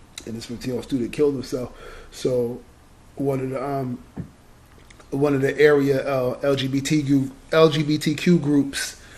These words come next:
um, you know, they were saying that justice needs to be brought to, you know, some way, shape, or form, or at least to address this bullying, or, or needs to be brought to these bullies, which led to this, this child killing himself. Um, here's the thing, 'cause we're talking about bullying too, of course,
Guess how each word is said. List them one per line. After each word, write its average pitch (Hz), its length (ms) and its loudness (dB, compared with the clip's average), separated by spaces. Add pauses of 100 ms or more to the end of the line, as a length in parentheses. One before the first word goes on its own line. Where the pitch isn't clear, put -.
(240)
um, 135 340 0
you 139 60 -2
know, 135 160 -2
they 127 100 -4
were 131 260 -6 (360)
saying 151 320 2
that 120 200 -2 (220)
justice 123 380 -2
needs 127 200 -4
to 131 60 -4
be 131 120 -2
brought 143 400 0 (260)
to, 120 480 -4
you 143 80 -6
know, 123 180 -4
some 131 240 -4
way, 127 120 -2
shape, 123 200 0
or 120 60 -10
form, 151 360 -2
or 127 140 -2
at 123 60 -2
least 139 240 -2
to 131 100 -4
address 127 340 -2
this 113 140 -6
bullying, 135 420 2
or, 123 200 -4 (300)
or 123 260 -6 (160)
needs 139 180 -2
to 131 60 -6
be 131 100 -2
brought 135 240 0
to 135 60 -6
these 127 120 -4
bullies, 135 360 0
which 120 200 -4
led 135 260 -2
to 123 100 -8
this, 123 280 -6 (600)
this 127 120 -8
child 123 300 -2
killing 151 240 4
himself. 120 380 -8 (440)
Um, 123 440 -4 (1160)
here's 175 220 10
the 170 60 4
thing, 170 280 8
'cause 139 140 0
we're 135 80 -2
talking 160 180 6
about 156 200 2
bullying 165 260 2
too, 165 200 4
of 143 100 0
course, 143 380 0